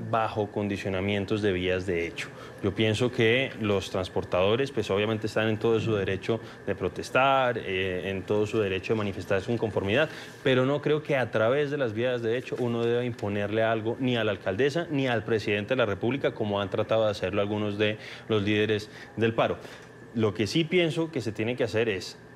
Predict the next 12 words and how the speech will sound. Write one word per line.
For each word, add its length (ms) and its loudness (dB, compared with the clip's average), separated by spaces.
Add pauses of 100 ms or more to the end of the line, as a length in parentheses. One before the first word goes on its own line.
(120)
unas 340 -2
mesas 280 4
de 100 0
trabajo 580 0
entre 280 -2
el 80 -2
gobierno 520 0
nacional 800 0
y 60 2
el 120 0
gobierno 500 0
distrital 600 -2